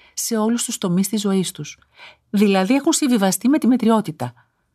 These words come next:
Θέλω να θυμάσαι κάτι. Η μετριότητα είναι χειρότερη ακόμα και από την πλήρη αποτυχία. Και αυτό γιατί φτάνοντας κάποιος στο μηδέν, τουλάχιστον αναγκάζεται να επαναπροσδιορίσει τα πράγματα και να σκεφτεί κάποιες λύσεις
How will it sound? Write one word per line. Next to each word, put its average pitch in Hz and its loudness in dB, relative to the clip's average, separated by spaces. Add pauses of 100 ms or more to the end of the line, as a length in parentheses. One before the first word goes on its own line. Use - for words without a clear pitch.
(340)
Θέλω 208 -6
να 202 2
θυμάσαι 180 -4
κάτι. 180 -8 (400)
Η 170 -2
μετριότητα 160 -2 (200)
είναι 175 0
χειρότερη 156 -2 (120)
ακόμα - -4
και 226 -6
από 185 -6
την 160 -4
πλήρη 190 0
αποτυχία. 175 -6 (440)
Και - -2
αυτό 185 -2
γιατί 220 2
φτάνοντας 214 0
κάποιος 165 -4
στο - -6
μηδέν, 113 -4
τουλάχιστον 214 -2 (240)
αναγκάζεται 202 0
να 190 2
επαναπροσδιορίσει 175 -2
τα - -12
πράγματα 185 -2
και 254 -4
να 254 4
σκεφτεί 185 -6
κάποιες 143 -6
λύσεις 120 -6